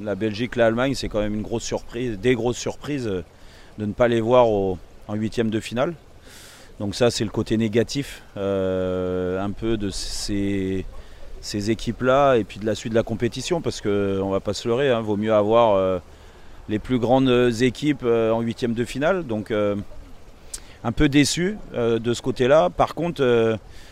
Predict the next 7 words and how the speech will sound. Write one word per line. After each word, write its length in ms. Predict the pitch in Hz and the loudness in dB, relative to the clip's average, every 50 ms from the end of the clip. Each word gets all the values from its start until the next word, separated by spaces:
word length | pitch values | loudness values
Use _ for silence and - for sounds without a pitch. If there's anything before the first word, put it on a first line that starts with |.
| - - - | -20 -18 -14
ce 120 | - - | -12 -2
que 120 | - 135 127 | 0 2 2
je 100 | 117 123 | 2 2
viens 200 | 120 123 135 127 | 2 4 2 4
retenir, 680 | 123 143 143 135 - 139 135 135 147 165 165 170 160 156 | 4 2 0 0 0 -2 -2 0 -2 -2 -2 -2 -4 -4
c'est, 320 | - - - 123 117 117 117 | -6 -6 -4 -2 0 2 2
euh, 500 | 117 110 110 110 107 107 107 107 104 | 2 2 2 2 0 0 0 0 -2